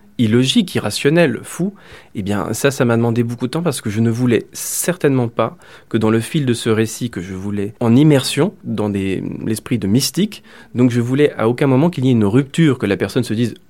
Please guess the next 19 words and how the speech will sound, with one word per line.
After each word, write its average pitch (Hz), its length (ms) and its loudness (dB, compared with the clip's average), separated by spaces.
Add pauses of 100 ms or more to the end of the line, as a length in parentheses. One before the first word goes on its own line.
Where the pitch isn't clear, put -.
(340)
Non, 110 240 0 (500)
moi, 127 380 2 (460)
je 113 140 -4
comprends 120 320 -2
pas 104 120 -2
ça. - 220 -10 (260)
Ce - 160 -2
personnage 127 520 0
ne 120 60 2
me 110 120 0
paraît 107 260 -2
pas 101 140 -4
logique. » 98 360 -4 (320)
Je 107 140 0
voulais 139 320 2
que 120 100 -2
dans 104 140 2
leur 98 180 0
folie, 135 420 -2